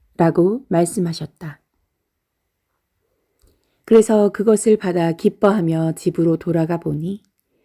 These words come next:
여기저기에 환자들이 많이 있었다. 사다키치는 교수님께 배운 대로 어공을 갖고 구제하러 다녔다.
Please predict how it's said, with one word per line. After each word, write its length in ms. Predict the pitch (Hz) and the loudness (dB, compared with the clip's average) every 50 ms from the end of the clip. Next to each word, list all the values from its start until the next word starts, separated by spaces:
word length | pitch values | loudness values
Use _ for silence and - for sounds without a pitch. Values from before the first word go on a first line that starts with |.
| _ _ _ _ _ _ - - | _ _ _ _ _ _ -4 0
여기저기에 1040 | 170 165 160 147 - 185 165 170 170 170 165 165 - 160 160 _ - - 147 160 - - | 2 2 2 0 0 0 0 2 2 0 -2 -4 -10 -18 -18 _ -16 -16 -16 -16 -16 -16
환자들이 600 | - - 247 226 220 190 - - - - 165 - - - | -8 -6 -6 -6 -6 -8 -10 -10 -14 -12 -12 -12 -10 -6
많이 260 | 175 190 202 226 202 | -4 0 0 0 0
있었다. 580 | 156 - - - 147 - - - - - - _ _ _ _ _ _ _ _ _ _ _ _ _ _ _ _ _ _ _ _ _ _ _ _ _ _ _ _ _ _ _ _ _ _ _ _ _ _ _ _ _ _ _ - - - _ | -2 -6 -10 -12 -14 -16 -16 -18 -18 -18 -18 _ _ _ _ _ _ _ _ _ _ _ _ _ _ _ _ _ _ _ _ _ _ _ _ _ _ _ _ _ _ _ _ _ _ _ _ _ _ _ _ _ _ _ -20 -20 -20 _
사다키치는 880 | - - 254 240 233 226 - 214 - - 220 214 214 208 190 151 - - | -2 0 2 2 2 2 2 0 0 2 2 4 4 4 4 2 0 -2
교수님께 500 | - 202 196 214 208 208 196 - 202 190 | -4 0 2 4 4 2 4 4 2 2
배운 280 | 190 - 180 175 175 170 | 2 0 -2 -2 0 -2
대로 420 | 165 160 156 165 185 233 - - _ - _ _ _ _ _ _ _ - | -2 -2 0 0 -2 -2 -4 -8 _ -20 _ _ _ _ _ _ _ -6
어공을 460 | - 165 160 - 175 160 156 160 156 | -2 -2 0 2 2 0 2 0 -2
갖고 580 | - - 160 - _ - - 190 214 233 - _ _ | -2 -6 -14 -16 _ -2 0 0 0 0 -6 _ _
구제하러 760 | - - 208 185 175 - 190 185 185 180 170 175 160 160 165 175 | -10 -4 -4 -4 0 0 -2 -2 -2 -6 -6 -6 -6 -6 -8 -10
다녔다. 580 | - 170 156 156 139 - _ - 143 143 - | -10 -8 -8 -8 -10 -14 _ -16 -16 -16 -16